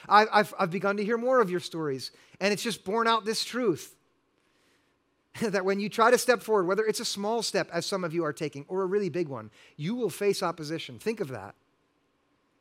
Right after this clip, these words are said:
Uh, it's also true for Renaissance Church, which has got such a beautiful promise before it. And, and I would guess that it's true of every church, that there's a good promise before it and opposition in the way. There, in that moment,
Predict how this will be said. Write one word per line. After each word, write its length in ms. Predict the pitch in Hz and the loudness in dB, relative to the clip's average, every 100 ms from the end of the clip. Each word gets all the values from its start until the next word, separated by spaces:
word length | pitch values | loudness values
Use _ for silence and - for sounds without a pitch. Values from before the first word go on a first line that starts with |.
| - | -2
Uh, 80 | 214 | 4
it's 180 | 233 - | 2 2
also 480 | 208 269 - 262 | 4 4 4 0
true 380 | - - 214 233 | -2 -2 0 -2
for 200 | - 214 | 0 2
Renaissance 500 | 202 220 202 214 196 | 2 0 0 -2 -4
Church, 400 | - 220 185 131 | 0 2 2 0
which 160 | 180 202 | -10 -6
has 160 | 175 - - - | -6 -8 -4 0
got 180 | 202 | 2
such 220 | - 240 226 | 2 0 0
a 60 | |
beautiful 500 | 156 160 220 214 175 | -2 0 2 2 0
promise 420 | - 165 156 143 | -4 -2 -2 -6
before 400 | - 139 - 113 | -10 -12 -10 -10
it. 100 | 117 - - - | -10 -14 -12 -8
And, 140 | 190 | -4
and 160 | 196 196 | 0 2
I 100 | 254 | 2
would 160 | 233 | 2
guess 360 | 170 190 170 - - - | 4 4 4 0 -8 -4
that 100 | 180 | -4
it's 160 | - | -4
true 280 | - 226 202 | -8 0 0
of 120 | 143 - | 0 -4
every 320 | 175 156 156 | -2 -2 -4
church, 460 | 143 151 123 - - _ _ | -8 -10 -10 -12 -18 _ _
that 140 | 165 175 | -6 0
there's 200 | 190 156 | 0 -2
a 60 | |
good 260 | 120 208 214 | 0 0 2
promise 380 | 226 208 214 - | 0 0 -2 -6
before 340 | 190 190 196 | -4 2 2
it 80 | 196 - | 0 -8
and 140 | 156 165 | -4 0
opposition 560 | 170 156 151 151 147 | 0 -2 -8 -8 -10
in 80 | 139 | -12
the 80 | 127 | -10
way. 300 | 123 104 113 _ _ _ _ _ _ _ _ _ _ _ _ _ _ _ _ _ _ _ - | -10 -10 -14 _ _ _ _ _ _ _ _ _ _ _ _ _ _ _ _ _ _ _ -6
There, 320 | 147 202 269 | 4 8 10
in 160 | 220 190 | 8 6
that 240 | 202 247 | 6 6
moment, 420 | 220 233 202 175 | 6 2 2 -2